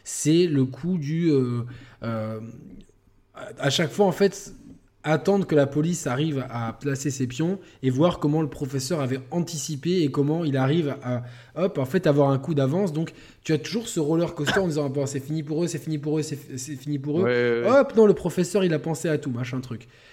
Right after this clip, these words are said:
Speaker 1: Et,
Speaker 2: Et puis, sur-,
Speaker 1: euh,
Speaker 2: surtout, attends, je rebondis, t'as, t'as,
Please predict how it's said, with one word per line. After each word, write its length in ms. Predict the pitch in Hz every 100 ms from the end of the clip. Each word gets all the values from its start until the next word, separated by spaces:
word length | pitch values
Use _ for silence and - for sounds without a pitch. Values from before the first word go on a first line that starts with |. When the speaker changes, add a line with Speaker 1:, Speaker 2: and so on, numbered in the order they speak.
| - -
Speaker 1:
Et, 200 | 131 127
Speaker 2:
Et 20 |
puis, 80 | 120
sur-, 240 | 117 113
Speaker 1:
euh, 40 | -
Speaker 2:
surtout, 260 | 147 175
attends, 160 | 151 127
je 100 | 120
rebondis, 560 | 127 123 127 131 180
t'as, 220 | 175 147 117
t'as, 420 | - 139 160